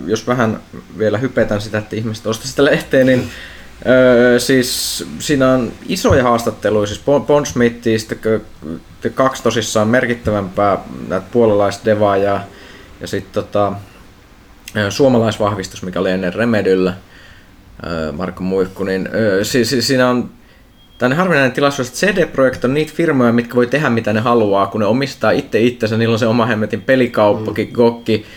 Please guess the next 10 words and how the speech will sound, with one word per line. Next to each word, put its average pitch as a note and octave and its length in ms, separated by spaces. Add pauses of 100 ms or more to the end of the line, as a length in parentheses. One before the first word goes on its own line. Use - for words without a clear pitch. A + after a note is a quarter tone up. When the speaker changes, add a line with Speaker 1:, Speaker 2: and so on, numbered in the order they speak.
(200)
Speaker 1:
Ne A2 100
oikeasti E3+ 300
on D3+ 100
aina E3 220
tehnyt A#2 380
ihan A#2 200
mitä G#2 220
ne F#2+ 160 (420)
haluu G2 460 (280)
tehdä. G2+ 260